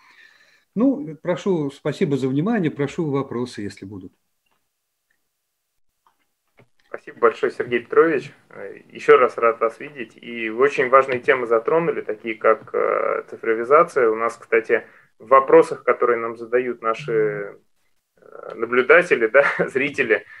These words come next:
Speaker 2: вот, они, э, тоже спрашивали, как цифровизация, там, диджитализация, по-разному называть, как она влияет на образовательный процесс,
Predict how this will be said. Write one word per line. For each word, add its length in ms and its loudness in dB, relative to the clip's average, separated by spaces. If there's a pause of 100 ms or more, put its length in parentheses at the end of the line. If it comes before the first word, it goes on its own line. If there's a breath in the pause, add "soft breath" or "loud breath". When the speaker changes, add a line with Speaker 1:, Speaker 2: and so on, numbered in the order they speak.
(160 loud breath)
Speaker 2:
вот, 320 4
они, 240 2
э, 480 2
тоже 280 0
спрашивали, 640 0
как 440 0
цифровизация, 800 0
там, 200 -12
диджитализация, 880 0
по-разному 500 -4
называть, 360 -2
как 200 -4
она 140 -2
влияет 520 0
на 80 -6
образовательный 640 0
процесс, 560 0